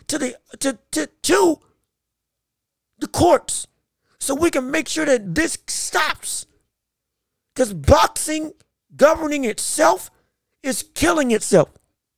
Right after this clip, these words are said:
and killing the careers of its employees.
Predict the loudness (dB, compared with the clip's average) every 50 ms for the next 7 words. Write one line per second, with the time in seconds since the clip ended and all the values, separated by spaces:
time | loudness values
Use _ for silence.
0 | _ _ _ _ _ _ _ _ _ -2 0 0 0 0 -2 0 2 2 4 4
1 | 4 2 0 -2 _ _ _ _ _ _ _ _ _ _ _ _ _ _ _ _
2 | -6 -6 -4 -2 -2 -2 0 0 2 4 6 8 8 6 6 4 -6 -12 _ _
3 | _ _ _ _ _ _ _ _ _ _ _ _ 4 4 4 6 4 2 -4 -4
4 | -4 -10 -12 -14 _ _ _ _ _ _ _ _ _ _ _ _ _ _ _ _
5 | _ _ _ -10 -8 -8 -8 -6 -2 0 2 2 4 4 4 4 4 4 2 0
6 | -4 -10 -14 -14